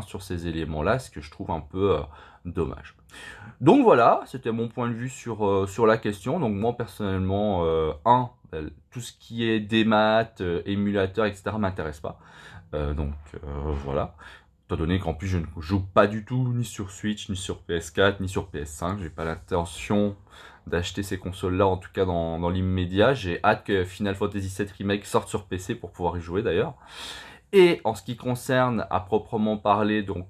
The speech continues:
euh, la dépense, euh, donc, euh, ben, je pense que chacun est libre de faire ce qu'il veut, voilà, tout simplement, et qu'il n'y a pas, euh, de, d'aspect moral à mettre en avant, euh, dans ces cas-là.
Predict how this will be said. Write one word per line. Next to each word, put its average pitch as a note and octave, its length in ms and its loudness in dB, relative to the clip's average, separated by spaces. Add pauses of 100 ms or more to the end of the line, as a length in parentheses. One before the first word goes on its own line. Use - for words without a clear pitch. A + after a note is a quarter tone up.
(140)
euh, D#2+ 260 -2
la A2 160 6
dépense, B2+ 600 -2
euh, D#2 180 -6 (380)
donc, D#2 220 -10 (140)
euh, E2+ 40 -10 (100)
ben, E2 120 -6
je E2 100 -4
pense A#2 280 -2
que G2+ 80 -6
chacun A2+ 340 0
est G#2 40 2
libre A#2 200 0
de F2+ 60 -8
faire A#2+ 200 -6
ce - 80 -14
qu'il E2 200 -12
veut, G#2 200 -4 (160)
voilà, F#2+ 300 0 (320)
tout - 80 -16
simplement, F#2+ 520 -6 (320)
et - 120 -12
qu'il - 160 -10
n'y D2 40 -2
a C#2+ 40 -6
pas, G#2 340 6
euh, D2+ 220 -2
de, D#2 340 -8
d'aspect F2 540 -6
moral G2+ 580 4
à F2 80 0
mettre F#2 300 -4
en F2 100 -6
avant, E2+ 480 -6
euh, D#2+ 40 -8
dans E2+ 180 -8
ces - 160 -16
cas-là. A#2+ 320 2